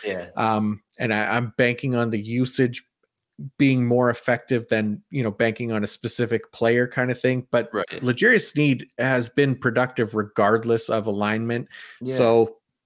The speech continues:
Speaker 2: it's hard to go away from him, right? And they're still finding ways to kind of get him involved as, like, that blitzer too, and, and,
Speaker 1: Right.
Speaker 2: and getting him closer to the line of scrimmage. So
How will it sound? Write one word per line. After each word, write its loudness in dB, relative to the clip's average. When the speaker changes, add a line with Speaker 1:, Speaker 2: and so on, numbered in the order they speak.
Speaker 2:
it's 0
hard 4
to 4
go 6
away 6
from -2
him, -4
right? 2
And 0
they're 4
still 4
finding 0
ways 2
to -2
kind -4
of -6
get 2
him -2
involved 0
as, 0
like, -2
that -4
blitzer -2
too, 0
and, -2
and, 0
Speaker 1:
Right. 0
Speaker 2:
and -6
getting 2
him 0
closer -2
to -6
the -2
line 0
of -4
scrimmage. -2
So 0